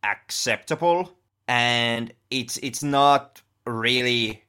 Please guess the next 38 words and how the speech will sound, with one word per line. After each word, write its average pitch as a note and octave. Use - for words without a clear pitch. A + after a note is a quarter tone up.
I, A2+
I C#3
don't D3
state C#3
this A#2
as A2
a, A2
as G#2
a G#2+
defense. F#2+
I'm G#2
not A#2
trying A2
to A2
defend, F#2+
for F#2+
example, F#2
the F2
snake F2
killing F#2
in, F#2
in F#2
Friday G2+
w-, G#2
by, G#2
by G#2
saying D#3
this, E2+
but B2
I D3
can A3
see G#3
that D#3+
there C#3
is, D#3+
like, A2+
a -
toxic, -